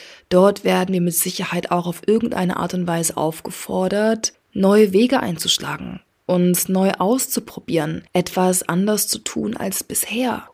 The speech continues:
Und immer wenn wir damit verbunden sind, ist die Wahrscheinlichkeit gegeben, dass eben auch diese Ängste vor dem Versagen an die Oberfläche kommen.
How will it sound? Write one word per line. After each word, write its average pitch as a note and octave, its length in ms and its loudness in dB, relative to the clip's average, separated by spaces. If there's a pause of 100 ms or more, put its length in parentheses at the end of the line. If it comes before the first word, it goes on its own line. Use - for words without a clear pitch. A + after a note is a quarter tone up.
Und G3+ 460 4 (100)
immer C4+ 400 2
wenn G#3+ 320 0
wir G3 300 2
damit G#3 520 0
verbunden E3+ 560 -4
sind, F3 540 -6 (240)
ist A3 260 0
die G#3+ 60 -2
Wahrscheinlichkeit F#3+ 840 -2
gegeben, E3+ 800 -2
dass F3+ 220 -2
eben F#3 280 -2
auch F3 380 -2
diese F3 640 -4
Ängste E3+ 880 0
vor E3 440 0
dem E3 340 -2
Versagen D3+ 1040 -8 (360)
an E3 120 0
die G#3 100 0
Oberfläche - 480 -6
kommen. - 400 -12